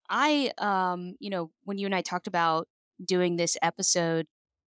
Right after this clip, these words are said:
uh, one of the things that we talked about was I actually have three children. So my children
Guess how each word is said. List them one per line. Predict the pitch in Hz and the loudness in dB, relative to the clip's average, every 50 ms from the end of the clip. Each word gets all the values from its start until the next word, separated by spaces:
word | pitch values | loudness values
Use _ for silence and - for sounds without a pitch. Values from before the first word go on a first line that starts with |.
| _ _ - | _ _ 2
uh, | 165 160 160 | 2 2 4
one | 165 175 180 | 4 2 4
of | 180 170 | 4 2
the | 170 | 2
things | - 175 170 165 165 160 156 - | 2 2 2 2 2 2 0 0
that | 165 165 160 151 | 0 0 -2 -2
we | 160 160 160 | -4 -8 -8
talked | - 175 165 160 165 - | -4 -2 -2 -2 -2 -4
about | 185 175 - 156 151 151 151 - - | -6 -4 -2 -2 0 0 -2 -2 -2
was | 156 160 156 156 156 151 - - - | 0 0 2 2 2 2 0 0 2
I | - 165 | 2 2
actually | 160 165 - - 165 151 | 2 2 0 0 -2 -2
have | 160 170 156 156 151 156 156 156 156 - - _ | -2 0 0 0 0 0 -2 -4 -8 -12 -16 _
three | - - - 185 180 175 | -14 -8 -4 -2 -2 0
children. | - - - 311 330 240 180 160 165 160 - - - _ - | 2 4 4 4 4 4 0 -2 -2 -4 -6 -12 -14 _ -4
So | 190 - - 196 175 165 165 160 165 160 - _ _ _ _ _ _ _ - | -2 0 2 4 4 4 4 2 0 -2 -6 _ _ _ _ _ _ _ 0
my | 185 185 185 180 | 2 2 4 4
children | - - 208 196 180 190 190 185 175 175 170 | 4 4 2 2 2 2 0 0 0 0 -2